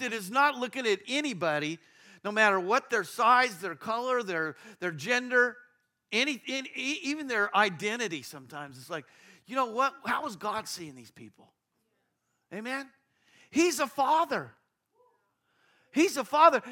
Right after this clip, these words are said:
He's not pushing anybody away. He's saying, "I'm here now. Just, you just have to come to me." Amen? Said, "My,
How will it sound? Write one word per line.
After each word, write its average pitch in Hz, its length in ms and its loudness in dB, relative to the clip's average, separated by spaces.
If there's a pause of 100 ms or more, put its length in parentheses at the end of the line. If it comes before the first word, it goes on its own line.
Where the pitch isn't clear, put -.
He's 311 200 2
not 311 220 2
pushing 269 360 -2
anybody 254 480 2
away. 202 260 6 (160)
He's 254 140 -2
saying, 285 240 6
"I'm 254 160 8
here 311 280 6
now. 262 440 4 (420)
Just, 226 260 -4
you 247 140 -8
just 285 180 -4
have 302 180 4
to 294 120 -4
come 285 380 0
to 294 140 -14
me." 170 300 -10 (960)
Amen? 262 380 0 (1120)
Said, 233 180 0
"My, 226 240 6